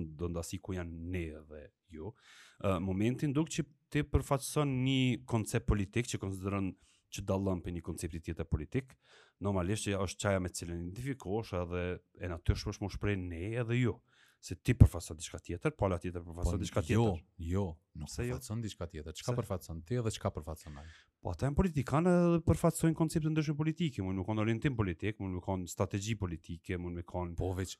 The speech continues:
Speaker 2: na,
Speaker 1: Po.
Speaker 2: po, qysh mund
Speaker 1: E
Speaker 2: të
Speaker 1: qysh me thon ne atëherë? Pse mua
Speaker 2: Jo.
Speaker 1: zgjedhet? Kush me kanë kundërshtuar?
Speaker 2: Jo,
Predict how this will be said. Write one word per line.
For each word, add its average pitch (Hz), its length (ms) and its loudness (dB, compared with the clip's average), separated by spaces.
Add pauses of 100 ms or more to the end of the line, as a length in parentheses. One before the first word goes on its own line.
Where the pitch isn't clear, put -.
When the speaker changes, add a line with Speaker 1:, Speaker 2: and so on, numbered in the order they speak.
Speaker 2:
na, 92 220 -4
Speaker 1:
Po. - 500 -14
Speaker 2:
po, - 100 -10 (140)
qysh - 240 -6
mund 156 220 -2
Speaker 1:
E - 20 -2
Speaker 2:
të 147 80 -4
Speaker 1:
qysh 120 160 -4
me 101 80 -2
thon 101 220 -4
ne 95 180 -4
atëherë? 87 240 -8
Pse - 160 -6
mua 117 160 -2
Speaker 2:
Jo. 90 80 -2
Speaker 1:
zgjedhet? 98 340 0
Kush - 220 -12
me 110 80 -6
kanë 120 220 -6
kundërshtuar? 101 340 -4
Speaker 2:
Jo, 110 140 2